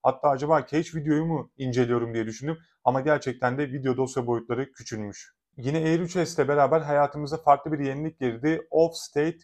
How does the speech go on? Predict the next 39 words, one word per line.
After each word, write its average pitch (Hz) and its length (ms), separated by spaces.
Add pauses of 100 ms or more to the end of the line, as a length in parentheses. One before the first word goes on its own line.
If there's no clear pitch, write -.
Quick 151 260
Transfer. 110 580
Nedir 151 300
bu? 165 240
Artık 156 420 (120)
Quick 175 260
Transfer 127 380
yapabilmek 135 520
için 165 240 (200)
drone'u 151 260
açmamıza 143 440
gerek 147 360
yok. 175 260 (320)
Ee, 117 200 (140)
cihazımızdan, 139 640
telefonumuzdan, 151 800 (280)
e, 110 140
D 127 120
J 151 220
I 151 40
Fly 151 140
uygulamasına 131 560
girdiğimizde 131 480
Quick 160 220
Transfer'e 113 440
tıklıyoruz 156 600 (260)
ve 131 80
ardından 147 680
Air 151 180
üç 131 260
S'i 113 160
otomatik 135 540
buluyor. 143 260
Wi-Fi'yi 131 440
tabii 123 260
Bluetooth'ta 123 360
açık - 400
bırakmak 135 420
gerekiyor. 143 480